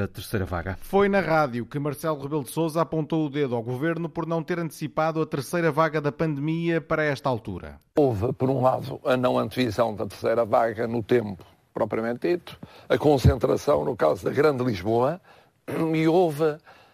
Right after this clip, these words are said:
Speaker 3: a sensação de que não iam ser necessários tantos recursos privados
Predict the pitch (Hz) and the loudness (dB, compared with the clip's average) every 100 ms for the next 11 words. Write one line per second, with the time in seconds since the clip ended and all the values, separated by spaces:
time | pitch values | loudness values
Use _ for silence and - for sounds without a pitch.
0 | _ - 139 143 - 151 - 139 - 156 | _ -2 2 2 2 0 2 0 2 2
1 | 160 156 135 139 - 151 160 147 135 139 | 2 -4 -6 -8 -2 0 0 -2 -6 -4
2 | 143 165 151 131 - 151 139 131 127 117 | -2 -2 -2 -4 -4 -2 -2 -4 -6 -8
3 | - 131 131 123 - - 131 117 - - | 2 4 4 0 -4 2 2 2 -10 -10
4 | 113 110 117 110 127 95 - - - - | -4 -2 -2 2 0 0 -8 -14 -16 -20
5 | - - - _ _ - - 120 110 135 | -20 -20 -20 _ _ -6 0 2 4 4
6 | - - | 2 -10